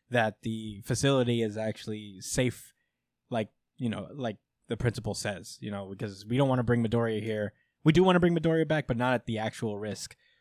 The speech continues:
of all these civilians and all that stuff. Uh, Mister Mouse principal is like, Don't worry, I got that on lock. Uh, ever since Shigaraki broke in the last time,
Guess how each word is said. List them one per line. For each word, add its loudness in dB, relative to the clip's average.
of -2
all 2
these -2
civilians -10
and -10
all -10
that -14
stuff. -12
Uh, 0
Mister 6
Mouse 4
principal 2
is -2
like, -2
Don't 10
worry, 10
I 10
got 8
that 8
on 8
lock. 4
Uh, -4
ever -2
since 2
Shigaraki 6
broke 4
in 4
the 2
last -2
time, -6